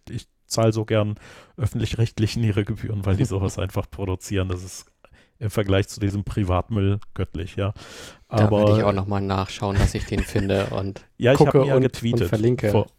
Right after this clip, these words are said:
Speaker 2: Ja.
Speaker 1: ich hab den getweetet vor einer Stunde oder so, fi-, findste.
Speaker 2: Den werde ich
Speaker 1: Ähm,
Speaker 2: finden.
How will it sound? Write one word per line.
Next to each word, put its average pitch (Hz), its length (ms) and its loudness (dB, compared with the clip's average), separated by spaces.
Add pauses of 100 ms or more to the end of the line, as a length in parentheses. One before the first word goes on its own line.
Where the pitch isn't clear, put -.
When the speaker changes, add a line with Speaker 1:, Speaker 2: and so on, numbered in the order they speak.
Speaker 2:
Ja. 107 240 4
Speaker 1:
ich - 100 -2
hab 139 120 0
den 139 140 0
getweetet 123 460 0
vor 113 300 4
einer 110 160 2
Stunde 107 300 -2
oder 107 180 4
so, 104 340 -2
fi-, - 240 -2
findste. - 580 -4
Speaker 2:
Den 92 200 -2
werde 107 180 4
ich 104 60 0
Speaker 1:
Ähm, 104 60 -4
Speaker 2:
finden. 101 340 -4